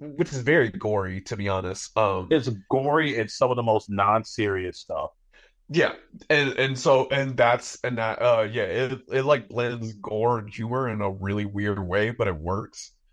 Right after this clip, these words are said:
Speaker 2: Yeah.
Speaker 1: Um, it, it's okay where it's at. Uh,
Speaker 2: Yeah.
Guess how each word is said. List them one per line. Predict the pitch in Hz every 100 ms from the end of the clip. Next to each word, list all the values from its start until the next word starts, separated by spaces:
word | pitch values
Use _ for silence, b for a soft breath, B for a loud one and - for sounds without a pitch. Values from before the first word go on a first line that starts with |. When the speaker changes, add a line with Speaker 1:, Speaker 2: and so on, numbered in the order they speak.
| _ -
Speaker 2:
Yeah. | 123 87 -
Speaker 1:
Um, | 110 107 98 98 98 _ _ _ _ -
it, | 202 202 -
it's | 202 196
okay | 131 117 98
where | 92 85
it's | 78
at. | 85 82 - -
Uh, | 117 120 123
Speaker 2:
Yeah. | 120 123 123 123